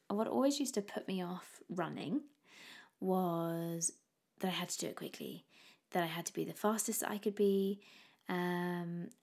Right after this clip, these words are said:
and actually with trail running, you can walk. <laughs> You can totally walk if you want to. Um, if, you know, if you,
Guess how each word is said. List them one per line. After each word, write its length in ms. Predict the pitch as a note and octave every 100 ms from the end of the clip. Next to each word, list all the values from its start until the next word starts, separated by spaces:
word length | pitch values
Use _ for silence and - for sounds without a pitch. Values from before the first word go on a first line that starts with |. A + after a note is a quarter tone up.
| _
and 480 | F#3 F#3+ F#3+ F#3 F#3 - -
actually 360 | G3 - G3
with 200 | F#3 F3+
trail 260 | - B3 A3
running, 440 | F3 E3 E3+ F#3+ - - _ -
you 100 | C#4
can 180 | F#4 D#4+
walk. 440 | B3+ D4+ - - A#3+
<laughs> 40 | - - G3+ - -
You 140 | A#3+
can 200 | C#4+ F#4+
totally 500 | F4+ - G#3 G3+ G3+
walk 380 | G3 F3+ - - -
if 140 | -
you 100 | F3+
want 240 | E3+ E3 -
to. 280 | - - G3+ - - - - -
Um, 320 | G3+ F#3+ F#3 F#3
if, 100 | G3+
you 80 | A#3
know, 80 | F3
if 140 |
you, 80 | E3+